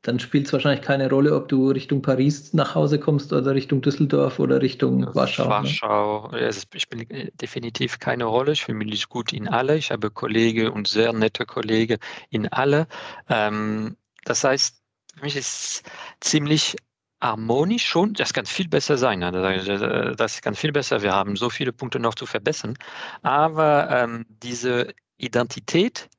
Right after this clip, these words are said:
Speaker 2: ist wichtig, diese kulturelle Identität sind wichtig, aber us-, wir haben mehr Nahpunkt als Unterschied.
Speaker 1: Mhm. Sehr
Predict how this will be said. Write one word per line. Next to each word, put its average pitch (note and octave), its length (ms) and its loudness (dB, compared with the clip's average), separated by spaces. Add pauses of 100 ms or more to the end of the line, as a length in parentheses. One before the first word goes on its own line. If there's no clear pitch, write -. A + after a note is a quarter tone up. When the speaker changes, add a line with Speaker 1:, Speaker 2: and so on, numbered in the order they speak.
Speaker 2:
ist - 260 -10
wichtig, - 600 -6
diese G#2+ 260 -10
kulturelle C3 680 2
Identität G#2 480 -6
sind F#2+ 180 -14
wichtig, F#2 340 -12 (320)
aber - 220 0
us-, B2 320 -4 (100)
wir A#2 140 2
haben B2 420 -2 (640)
mehr B2+ 440 2 (200)
Nahpunkt D#3+ 600 -2
als B2+ 220 -2
Unterschied. - 480 -10 (560)
Speaker 1:
Mhm. B2+ 280 2 (3000)
Sehr - 220 -2